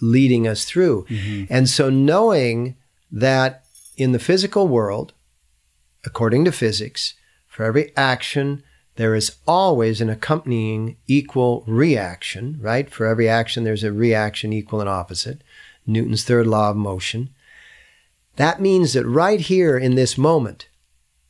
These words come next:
Speaker 1: there is an equal reaction to the demise that is taking place.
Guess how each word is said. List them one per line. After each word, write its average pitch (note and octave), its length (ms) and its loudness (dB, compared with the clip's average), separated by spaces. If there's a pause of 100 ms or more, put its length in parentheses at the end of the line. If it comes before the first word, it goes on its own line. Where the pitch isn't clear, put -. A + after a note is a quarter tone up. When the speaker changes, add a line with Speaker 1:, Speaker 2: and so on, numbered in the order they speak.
(120)
Speaker 1:
there B2+ 200 2
is B2 220 0
an A2 240 -2
equal A2+ 600 -2 (200)
reaction A#2 800 0 (320)
to A#2+ 100 -6
the G#2+ 140 -2
demise A2 800 0
that G#2 160 -10
is G2+ 120 -8
taking G2+ 360 -6
place. - 440 -6